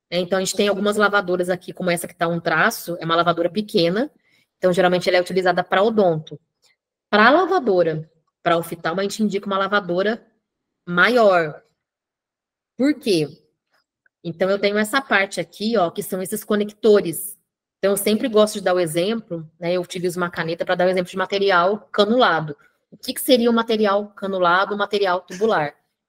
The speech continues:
Então, tubular. Então, ele é comprido. Eu tenho que ter uma esponja adequada pra realizar esse processo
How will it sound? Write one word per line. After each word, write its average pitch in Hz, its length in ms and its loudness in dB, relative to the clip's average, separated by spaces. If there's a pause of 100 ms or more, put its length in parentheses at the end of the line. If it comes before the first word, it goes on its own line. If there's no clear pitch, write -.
(160)
Então, 196 320 -6
tubular. 226 600 4 (440)
Então, 185 200 -2
ele 190 100 2
é - 20 -12
comprido. 240 680 -2 (400)
Eu 175 100 0
tenho 208 200 2
que 247 120 -4
ter 240 160 2
uma 214 280 2
esponja 214 640 0
adequada 185 720 0 (240)
pra 190 100 0
realizar 202 420 -2
esse 214 200 -6
processo 233 920 -2